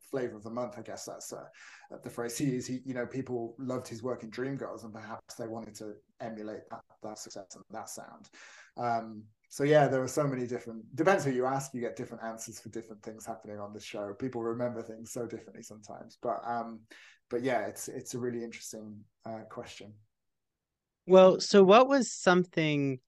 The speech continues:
Speaker 2: and again, I don't want you to reveal it all 'cause it's in your
Speaker 1: <laughs>
Speaker 2: book, but, like, what was something that you learned? 'Cause you've been with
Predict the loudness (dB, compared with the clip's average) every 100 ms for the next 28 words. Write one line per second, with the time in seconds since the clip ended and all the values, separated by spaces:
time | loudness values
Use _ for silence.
0 | _ _ _ 6 10 12 10 10 10 12
1 | 12 12 12 10 12 12 12 10 8 8
2 | 6 2 0 4 6 8 8 10 10 10
3 | 6 _ -20 -20 _ 8 10 8 -2 _
4 | _ _ _ _ _ 6 6 10 8 8
5 | 2 2 2 2 2 0 0 0 2 4
6 | 4 2 0 -2 4 4 6 10 12 12
7 | 8 2 _ -2 8 10 10